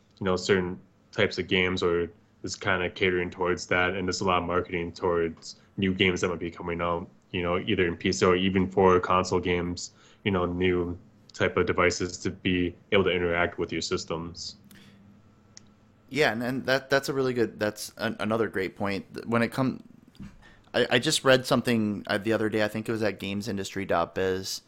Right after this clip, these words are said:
Speaker 2: um, about how the esports scene is actually getting big enough that at the twenty twenty-two Olympics, I wanna say, in Asia, there's going to be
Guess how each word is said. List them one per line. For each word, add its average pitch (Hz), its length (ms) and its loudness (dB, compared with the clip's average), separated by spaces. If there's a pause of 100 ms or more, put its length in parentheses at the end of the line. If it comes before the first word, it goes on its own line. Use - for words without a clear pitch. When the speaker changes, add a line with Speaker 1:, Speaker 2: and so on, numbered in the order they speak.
(280)
Speaker 2:
um, 98 500 0 (180)
about 107 260 0
how 101 560 4 (1160)
the 120 200 0
esports 131 560 2
scene 127 260 2
is 110 120 0
actually 104 280 0
getting 101 280 -2
big 107 200 0
enough 95 440 -2
that 92 420 0 (460)
at - 240 0
the 95 440 0 (280)
twenty 123 440 -2
twenty-two 117 800 -4
Olympics, 107 480 -4
I 151 60 -2
wanna 156 220 -6
say, 175 360 -4 (320)
in 107 220 -4
Asia, 147 500 -2 (600)
there's 120 280 2
going 131 260 2
to 123 100 -6
be 110 500 0